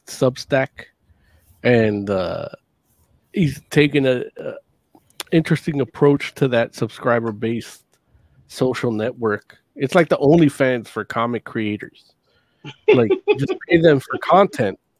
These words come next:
Speaker 1: you know, and they'll, they'll do the little, um, you know, they'll, they'll tease you with what they can give you, a-,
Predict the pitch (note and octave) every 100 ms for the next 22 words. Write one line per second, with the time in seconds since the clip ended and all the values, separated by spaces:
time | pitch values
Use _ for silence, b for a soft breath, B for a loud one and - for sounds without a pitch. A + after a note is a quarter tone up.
0 | _ _ _ - C3 B2 A#2 A2 - A#2
1 | A2 G#2+ A#2 A2 A#2+ A#2 A2 B2 B2 A2+
2 | B2+ C3 B2+ A#2+ A#2 A#2+ A#2+ A2+ - _
3 | _ _ _ _ _ _ - G#2+ G2+ G2
4 | F#2+ D#2+ - _ _ _ _ _ B3 F#3+
5 | C#3+ C#3 C3 C#3 A#2+ - F3 D#3 D3+ D3+
6 | C#3 C3+ A#2+ B2 - A#2+ B2 A#2 B2 B2+
7 | A#2 A#2 A2+ - A2+